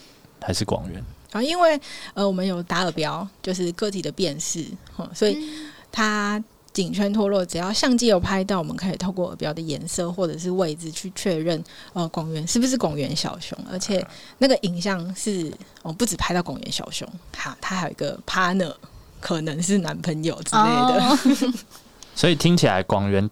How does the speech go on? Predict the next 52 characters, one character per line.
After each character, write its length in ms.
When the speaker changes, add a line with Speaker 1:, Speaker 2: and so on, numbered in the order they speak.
Speaker 1:
对 140
你 120
来 180
说 240
是 320
在 160
野 140
湾 180
的 100
这 120
三 260
年 180
来 260
很 200
重 220
要 160
的 100
一 100
个 200
记 160
忆， 280
可 100
不 80
可 120
以 40
再 120
跟 120
我 60
们 180
分 220
享 160
看 140
看， 120
还 120
有 80
没 80
有 80
别 260
的 140
动 340
物 380
也 140
是 160
你 260
印 180
象 200
很 140
深 240
刻， 240
然 160
后 80
是 200